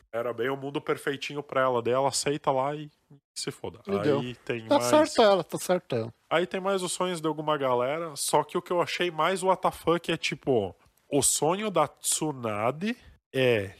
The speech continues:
Speaker 1: que ela tava na vila e aí o Jiraiya tava vivo. E aí o Jiraiya escreve a história do Naruto como seria se o quarto Hokage não tivesse morrido.
Speaker 2: Hum,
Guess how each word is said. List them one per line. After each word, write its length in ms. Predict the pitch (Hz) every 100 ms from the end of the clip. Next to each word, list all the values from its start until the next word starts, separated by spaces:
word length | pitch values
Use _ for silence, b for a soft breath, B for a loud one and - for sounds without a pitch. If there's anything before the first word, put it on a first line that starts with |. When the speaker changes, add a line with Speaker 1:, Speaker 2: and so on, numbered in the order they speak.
| _ _
Speaker 1:
que 160 | - 120
ela 200 | 120 113
tava 340 | - 117 113
na 120 | 110
vila 600 | 104 104 107 143 175 185 175
e 160 | 131
aí 200 | 127 117
o 100 | 127
Jiraiya 480 | 120 113 107 107 160
tava 300 | - 139 117
vivo. 440 | 101 139 151 180 240 _ _ _ _ _ -
E 80 | 123
aí 360 | 120 120 123
o 100 | 156
Jiraiya 840 | 147 123 135 117 113 143 180 196 202 _ _
escreve 720 | - - - - 131 147 156 151
a 60 |
história 520 | 131 - - 127 156
do 160 | 156 147
Naruto 760 | 151 147 123 131 175 - 202 196 _ _ _ _ _ _ -
como 400 | 147 147 165 175
seria 680 | - 170 143 139 165 170 165
se 240 | - - 147
o 20 |
quarto 380 | - 143 156 143
Hokage 500 | 139 - 139 143 143
não 160 | 139
tivesse 320 | - 147 135
morrido. 340 | 147 123 98 85 _ _ _ _ _ _ _ _
Speaker 2:
Hum, 1000 | 147 139 135 139 139 143 143 143 143 143